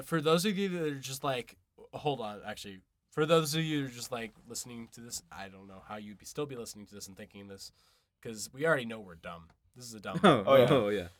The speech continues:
Speaker 1: So
Speaker 3: We're well
Speaker 1: if you,
Speaker 3: aware.
Speaker 1: if you're just like, "Man, these guys are really dumb." Well, one,
Speaker 2: Thank you.
Speaker 1: you just listened to an hour of this. <laughs> So,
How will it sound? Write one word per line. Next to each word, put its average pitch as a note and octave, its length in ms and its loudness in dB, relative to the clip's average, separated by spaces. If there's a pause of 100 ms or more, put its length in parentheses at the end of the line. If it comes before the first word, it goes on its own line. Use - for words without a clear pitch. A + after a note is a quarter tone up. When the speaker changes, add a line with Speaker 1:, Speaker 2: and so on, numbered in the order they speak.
(180)
Speaker 1:
So A#2+ 320 -4
Speaker 3:
We're D#3+ 120 4
well C3+ 160 10
Speaker 1:
if A#2+ 60 6
you, A2+ 60 2
Speaker 3:
aware. G#2+ 200 -2
Speaker 1:
if C#3 160 -8
you're E3+ 100 2
just D3 160 -2
like, E3+ 180 -4
"Man, C3+ 200 -10
these C#3+ 100 -14
guys D#3+ 160 -10
are A#2+ 40 -12
really B2+ 140 -12
dumb." A#2 440 -10 (120)
Well, B2+ 160 -10
one, E3+ 180 2
Speaker 2:
Thank A3+ 100 0
you. F2+ 180 2 (480)
Speaker 1:
you C3 100 -14
just G3 160 -6
listened F#3 240 -4
to C3 100 -8
an - 100 -16
hour F#2 260 -8
of - 80 -20
this. A#2 480 4 (100)
<laughs> G#4+ 140 6
So, C4+ 500 2